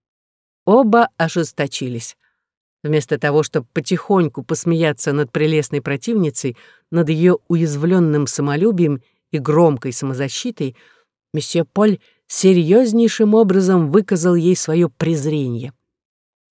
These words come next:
Он удостоил ее самой истовой своей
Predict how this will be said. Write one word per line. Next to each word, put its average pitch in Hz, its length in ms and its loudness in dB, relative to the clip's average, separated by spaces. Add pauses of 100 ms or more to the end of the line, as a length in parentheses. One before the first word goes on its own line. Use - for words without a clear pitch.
(480)
Он 151 140 2
удостоил 156 540 2
ее 156 340 2
самой 202 640 2
истовой 196 520 0
своей 190 560 0